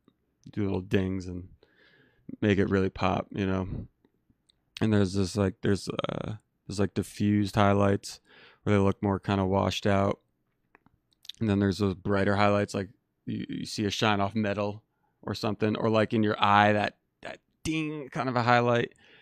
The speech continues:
Yeah, that's not, like, a diffused highlight. A diffused highlight would be more like you'd see on your skin, kinda softer highlight, you know. Um, but yeah, fo-, so four layers.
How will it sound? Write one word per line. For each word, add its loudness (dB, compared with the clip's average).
Yeah, 4
that's -2
not, 4
like, 2
a 2
diffused -2
highlight. 0
A -2
diffused -2
highlight 2
would -4
be 0
more 0
like -4
you'd -6
see -4
on -4
your -6
skin, -8
kinda -6
softer -2
highlight, -2
you -6
know. -6
Um, -6
but 4
yeah, 10
fo-, -4
so 0
four 4
layers. 4